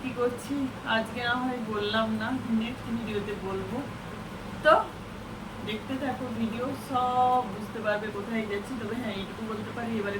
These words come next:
ট্যুরটা বেশ লং হতে চলেছে। তো চলো, আজকে এখানেই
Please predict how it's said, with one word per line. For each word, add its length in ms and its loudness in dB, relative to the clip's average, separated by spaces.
ট্যুরটা 300 -6
বেশ 240 0
লং 120 -2
হতে 240 -6
চলেছে। 300 -4
তো 80 -4
চলো, 280 4
আজকে 220 -2
এখানেই 320 -2